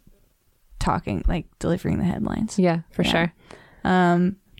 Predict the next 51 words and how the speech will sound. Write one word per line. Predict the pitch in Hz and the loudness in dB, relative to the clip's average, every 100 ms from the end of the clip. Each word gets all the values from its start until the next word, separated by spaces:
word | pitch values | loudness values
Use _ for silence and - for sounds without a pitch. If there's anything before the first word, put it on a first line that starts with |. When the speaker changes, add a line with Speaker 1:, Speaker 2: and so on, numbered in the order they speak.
| - | -4
Speaker 2:
Thanks | - 233 | 2 6
Speaker 1:
at | |
Speaker 2:
for | 269 | 6
Speaker 1:
least | 311 | 6
Speaker 2:
hanging | 247 247 | 6 4
Speaker 1:
when | 220 | 4
Speaker 2:
out. | |
Speaker 1:
A | |
G | 202 202 | 4 4
is | 160 - | 4 2
gone. | 151 147 180 196 | 0 2 2 4
Speaker 2:
Oh, | 180 | 4
yes, | 156 147 - | 4 -2 0
Speaker 1:
When | 208 | 2
Speaker 2:
yeah. | 220 | 4
Speaker 1:
A | |
G | 208 226 | 4 2
is | 214 | 4
here, | 196 180 160 - - - | 4 4 4 0 -12 -12
she | - 202 | -2 2
has | 190 185 - - | 2 2 -4 -6
amazing | - 190 185 190 180 165 | 2 4 4 4 4 4
murder | 160 165 | 2 2
boards | 160 143 143 170 | 0 0 0 0
in | 175 | 2
her | 170 | 0
brain, | 175 85 85 190 196 - - | 0 0 0 0 -2 -10 -6
and | 180 180 | -2 2
Speaker 2:
Oh | |
Speaker 1:
she's | 202 | 4
Speaker 2:
my | 185 | 4
God. | 165 156 | 4 4
Speaker 1:
able | 170 170 - - - - - | 4 2 -2 -14 -12 -12 -8
to | 190 | -4
just | 180 165 - | 0 -2 -2
put | - 185 | 0 0
together | 185 170 165 165 | 0 2 2 2
this, | 165 165 - | 2 0 0
like, | 160 156 - - - - - | -2 -4 -10 -20 -20 -20 -4
Speaker 2:
Murder | 196 180 170 | 0 4 4
boards? | 175 180 | 4 4
Speaker 1:
just, | 185 - 196 | 4 0 -4
m-, | 190 190 | 0 2
yes, | 185 190 170 165 | 4 4 2 2
Rubik's | - 196 196 190 180 - | 0 4 4 4 2 -2
Speaker 2:
<laughs> | |
Speaker 1:
Cube | - 175 170 165 - | 0 4 4 2 0
of | - | 2
Speaker 2:
Yeah. | 185 175 | 4 2
Speaker 1:
fucking | - 175 170 170 165 170 - - - - - | 0 -2 2 2 4 2 -2 -14 -20 -20 -18
crime. | - - 185 170 160 165 | -4 2 4 4 4 2